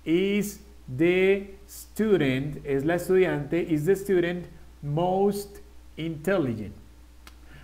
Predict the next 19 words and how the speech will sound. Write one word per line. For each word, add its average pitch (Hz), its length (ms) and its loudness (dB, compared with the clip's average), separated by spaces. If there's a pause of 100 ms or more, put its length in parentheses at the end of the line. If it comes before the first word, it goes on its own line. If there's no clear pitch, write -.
(100)
Algunos 202 420 2
que 175 280 2
hacen 151 560 0
tal 196 360 4
cual 196 400 4
está 147 260 -2
la 165 120 2
oración, 165 500 0 (320)
pero 175 260 6
no. 170 380 0 (300)
Entonces, 180 640 0
¿qué, 196 460 4
qué 185 100 4
es 196 40 4
lo 196 80 4
que 165 120 4
sucede? 165 280 4
Resulta 151 540 0
que 185 380 2